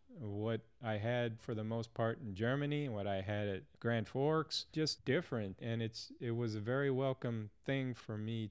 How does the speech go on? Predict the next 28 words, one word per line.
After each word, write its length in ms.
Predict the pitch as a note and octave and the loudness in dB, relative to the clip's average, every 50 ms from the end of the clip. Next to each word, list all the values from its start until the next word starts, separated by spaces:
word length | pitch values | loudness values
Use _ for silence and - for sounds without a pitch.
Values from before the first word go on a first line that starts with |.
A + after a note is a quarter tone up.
| - - | -6 -8
to 80 | - B2 | -8 -6
get 260 | G#2 F#2 B2 A#2 - - | -2 0 0 0 0 2
that 200 | A2+ G#2+ G#2 G#2+ | 2 2 2 2
at 160 | G#2 G#2 - | 0 -2 -2
that 220 | - A2 G2+ F#2+ - | -2 -4 -4 -4 -4
time. 460 | - G#2+ G2+ G2+ G2+ G2+ G2+ G2+ F#2+ - - - - - - - - - - - - | -6 -4 -4 -2 -2 -4 -4 -6 -8 -12 -16 -20 -20 -20 -20 -20 -20 -20 -20 -20 -12
It's 60 | - - | -6 -4
the 60 | B2 | -2
sort 240 | A#2 - C#3 B2+ A#2 | 0 2 2 2 2
of 80 | A2+ - | 0 0
thing 380 | - - A#2+ A#2+ A#2+ A#2 A#2 | 0 2 2 2 2 2 2
that 200 | A2+ A2+ A2 A2 - - - - - - | 2 2 2 2 -2 -6 -20 -10 -4 0
I 80 | A#2+ | 0
would 180 | A2+ A2+ A#2 A2+ | 2 2 2 2
have 160 | G#2+ G2+ F#2+ - - - - - - | 0 0 -4 -8 -12 -20 -20 -20 -6
felt 380 | - - B2+ A#2+ A#2 - - - - - | 0 2 2 2 2 0 -4 -10 -16 -10
well 280 | - C3 A2+ A2+ A#2 A2+ | -4 0 2 2 2 2
enough 340 | A2+ A2+ A2+ A2+ A2+ A2+ - - | 0 0 0 0 0 -2 -4 -4
to 280 | - A#2+ A2+ G#2+ G2+ G2+ - - - | 0 0 2 2 0 -2 -6 -8 -6
keep 240 | - B2 B2+ - - | -2 -2 -2 -2 -2
myself 560 | C3 A#2+ A2+ - - A#2+ A2+ A2+ A2 - - | -2 -2 0 0 2 2 4 2 2 -2 -4
in 140 | A2 G#2 G#2 | -6 -4 -2
that 300 | G#2+ G#2+ G#2+ - - - | -2 -2 -2 -4 -6 -6
kind 200 | - A2+ G#2+ G#2+ | -4 -4 -2 -2
of 220 | G#2 G2+ F#2+ - - - | -4 -6 -8 -10 -12 -10
environment 600 | A#2+ G#2 G2+ G#2+ A2 A2 G#2+ G#2 G#2 G#2 - - | -6 -4 -2 0 0 0 -2 -2 -4 -4 -4 -6
and 120 | G#2+ G2+ | -6 -4
culture, 560 | - - A2 G#2+ G#2+ G#2 - B2 A2+ A2 A2 | -2 -2 0 0 -2 -2 -2 0 0 0 0